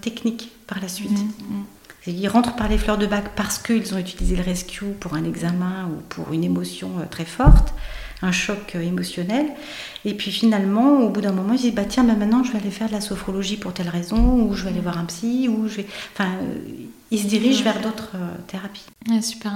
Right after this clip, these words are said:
Speaker 1: C'est
Speaker 2: intéressant.
Speaker 1: vraiment une, une, je dirais, une première étape.
Speaker 2: Ouais. Oui, et puis comme tu dis, c'est naturel, et cetera, donc c'est, c'est facile d'y aller.
Speaker 1: C'est, oui, c'est très, c'est très facile.
Speaker 2: Alors pour toi, quelle est la chose la plus passionnante de ton métier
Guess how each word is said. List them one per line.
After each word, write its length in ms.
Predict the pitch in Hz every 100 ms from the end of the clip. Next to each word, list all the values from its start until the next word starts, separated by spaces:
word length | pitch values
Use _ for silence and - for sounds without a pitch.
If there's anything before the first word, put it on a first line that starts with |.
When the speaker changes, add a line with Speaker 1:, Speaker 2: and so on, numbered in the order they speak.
| 202
Speaker 1:
C'est 100 | 233
Speaker 2:
intéressant. 100 | 226
Speaker 1:
vraiment 280 | 254 294
une, 280 | 294 226 -
une, 140 | 220 208 - - - - -
je 140 | - -
dirais, 280 | 202 233 285 233
une 140 | 226 - -
première 440 | - - 269 269 262
étape. 360 | 226 302 302 - - 202 - - -
Speaker 2:
Ouais. 160 | 220 214 220 - -
Oui, 180 | 226 240
et 80 | 233
puis 120 | 185
comme 140 | 196 196
tu 100 | 202
dis, 100 | 214
c'est 120 | -
naturel, 500 | 180 175 - 190 196
et 60 | 185
cetera, 420 | 185 185 202 208
donc 200 | 196 185
c'est, 300 | - 190 190 185 - - -
c'est 140 | -
facile 440 | 190 202 202 220 196
d'y 120 | 196
aller. 200 | 196 196 - -
Speaker 1:
C'est, 180 | - 165 160
oui, 220 | 196 226 -
c'est 120 | -
très, 160 | - 185 180
c'est 140 | -
très 160 | - 180
facile. 320 | 196 - - 170 - - -
Speaker 2:
Alors 220 | 214 214
pour 120 | 214 247
toi, 100 | 349
quelle 140 | 294
est 40 | 214
la 100 | 220
chose 200 | 294 285
la 100 | 214
plus 140 | 220
passionnante 600 | - 277 277 247 233 254
de 80 | 226
ton 160 | 220 208
métier 760 | 202 196 - 247 294 - -